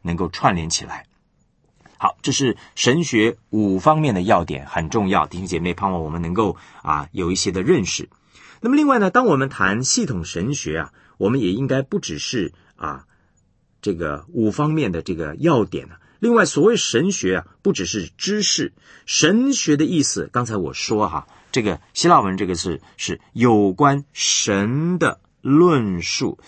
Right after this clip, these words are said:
theos，这个是神，有关于神的论述。所以呢，当我们研究神学或者说系统神学啊，应该有三方面的一个必须啊，三方面的必须。第一，就是必须对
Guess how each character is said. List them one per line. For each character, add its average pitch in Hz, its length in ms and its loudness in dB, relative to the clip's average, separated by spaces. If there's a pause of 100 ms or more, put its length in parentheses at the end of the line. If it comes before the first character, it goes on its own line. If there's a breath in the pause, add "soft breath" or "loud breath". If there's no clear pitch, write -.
(120)
theos， 120 680 0
这 - 100 -4
个 107 80 -4
是 101 120 -6
神， 95 480 -2 (260 loud breath)
有 131 160 4
关 190 200 4
于 143 200 2 (120)
神 151 600 2
的 170 160 2
论 131 320 2
述。 - 300 -6 (420 soft breath)
所 - 160 2
以 277 60 4
呢， 226 120 2
当 247 140 6
我 196 100 4
们 151 140 2
研 127 180 4
究 175 140 4
神 120 420 -2
学 90 220 -2
或 123 140 -2
者 104 80 -2
说 107 140 -4
系 123 200 0
统 80 180 -6
神 90 240 -4
学 80 200 -6
啊， 78 120 -10 (280 loud breath)
应 220 180 2
该 214 140 6
有 95 160 2
三 190 520 2
方 165 220 2
面 147 240 0
的 - 80 -4
一 95 100 -4
个 92 120 -2
必 117 440 -4
须 - 440 -4 (360)
啊， 78 260 -2
三 131 300 0
方 120 140 2
面 107 140 -2
的 90 60 -2
必 98 160 -2
须。 92 200 -6
第 220 220 -2
一， - 100 -10 (340 soft breath)
就 247 120 2
是 226 120 2
必 226 160 2
须 214 180 0
对 190 280 2